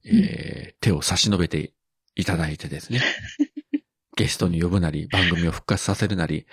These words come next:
Speaker 2: あるいは新しい番組を立ち上げるようなことにして、ぜひ、えー、うさこにね、
Speaker 1: う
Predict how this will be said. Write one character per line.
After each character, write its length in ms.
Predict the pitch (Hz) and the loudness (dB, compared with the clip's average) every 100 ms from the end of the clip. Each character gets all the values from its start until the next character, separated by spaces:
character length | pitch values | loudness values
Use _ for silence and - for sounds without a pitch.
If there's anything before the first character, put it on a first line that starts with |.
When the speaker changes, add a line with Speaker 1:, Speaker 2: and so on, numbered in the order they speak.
| - - | -20 -12
Speaker 2:
あ 140 | - 95 | -2 2
る 80 | |
い 20 | 123 | 4
は 240 | 90 87 | 4 2
新 240 | 98 101 | 0 0
し 180 | 95 101 | 2 2
い 20 | 90 | 2
番 200 | 92 92 | 2 2
組 160 | 90 | 0
を 60 | 87 _ _ _ - | -2 _ _ _ -4
立 140 | 95 | 0
ち 80 | 104 | 2
上 120 | 101 | 2
げ 80 | 117 | 2
る 80 | 104 | 2
よ 80 | |
う 40 | 90 | 2
な 100 | 85 | 0
こ 120 | - | 0
と 100 | - | 0
に 120 | 107 | 0
し 120 | 92 - | 0 2
て、 260 | 202 160 _ - | 2 2 _ -6
ぜ 100 | 98 | -4
ひ、 220 | 87 - - | -4 -8 -8
え 140 | - | -10
ー、 40 | - | -6
う 60 | |
さ 160 | - 82 | -4 -4
こ 120 | 85 | -4
に 120 | 73 | 4
ね、 80 | |
Speaker 1:
う 40 | 208 | 6